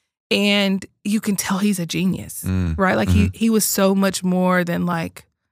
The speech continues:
Speaker 1: I think we, we boil people down to just being whatever title we give them.
Speaker 2: Exactly.
Speaker 1: But he's, he was much, much more than that. And
Speaker 2: Mm.
Speaker 1: I, the stories about he,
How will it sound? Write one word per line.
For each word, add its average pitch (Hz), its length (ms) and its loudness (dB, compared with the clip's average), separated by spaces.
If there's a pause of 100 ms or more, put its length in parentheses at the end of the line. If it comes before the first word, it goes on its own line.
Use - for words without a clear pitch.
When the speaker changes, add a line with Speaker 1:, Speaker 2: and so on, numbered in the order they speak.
(100)
Speaker 1:
I 226 80 -4
think 233 260 0
we, 214 220 0
we 240 120 2
boil 214 340 2
people 214 240 0
down 208 420 2 (120)
to 208 80 -6
just 202 200 -2
being 196 200 2
whatever 185 320 2
title 190 300 -4
we 208 100 -2
give 220 160 -2
them. 226 80 0
Speaker 2:
Exactly. 127 440 -2 (200)
Speaker 1:
But 170 100 -6
he's, 196 360 0
he 226 160 -2
was 202 180 0
much, 190 380 -2
much 190 280 -2
more 170 180 -4
than 165 120 -10
that. - 220 -10 (120)
And 196 120 0
Speaker 2:
Mm. 185 40 2
Speaker 1:
I, 175 100 0 (440)
the 202 80 -6
stories 220 720 2
about 175 340 -2
he, 202 500 -6